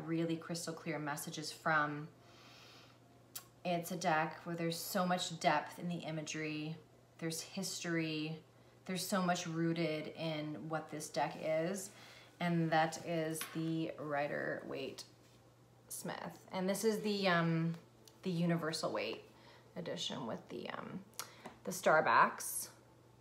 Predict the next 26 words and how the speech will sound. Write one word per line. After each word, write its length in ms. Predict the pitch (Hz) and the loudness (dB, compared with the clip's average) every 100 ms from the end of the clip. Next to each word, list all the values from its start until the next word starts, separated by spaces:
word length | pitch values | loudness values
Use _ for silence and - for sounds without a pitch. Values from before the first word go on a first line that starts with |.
| - - - - - - - - - | -20 -20 -20 -20 -20 -20 -20 -20 -6
And, 520 | 180 175 170 160 170 175 | -2 2 2 2 2 2
um, 180 | 165 170 | 4 4
I 60 | |
actually 300 | 185 233 285 | 4 2 0
haven't 200 | 277 269 | 0 0
done 140 | 254 247 | 0 0
anything 320 | 254 247 233 | -2 -2 -2
to 100 | 214 | 0
modify 460 | 185 196 - 170 | 2 0 0 0
this 200 | 139 170 | 0 -2
deck. 380 | - - - - - - - - - - - - - - - | -4 -2 -2 -4 -12 -18 -20 -20 -20 -20 -20 -20 -20 -14 -10
I'll 160 | 190 214 | -8 -6
show, 220 | - - 139 | -6 -6 -8
show 240 | - - - | -10 -10 -8
you 120 | 65 | -8
a 40 | - - | -6 -6
few 100 | - | -6
of 80 | |
the 80 | - | -6
images. 640 | 85 - - - - - - - - - - - - - - - - | -6 -8 -6 -6 -4 -6 -8 -14 -20 -20 -18 -16 -16 -18 -20 -20 -4
But 160 | 208 202 | 0 2
for 140 | 233 | 4
me, 240 | 220 214 226 | 4 6 8
this 300 | 254 262 - | 6 6 4
deck, 400 | 196 180 185 190 | 6 8 6 2
it's 340 | - - - | 0 -2 -4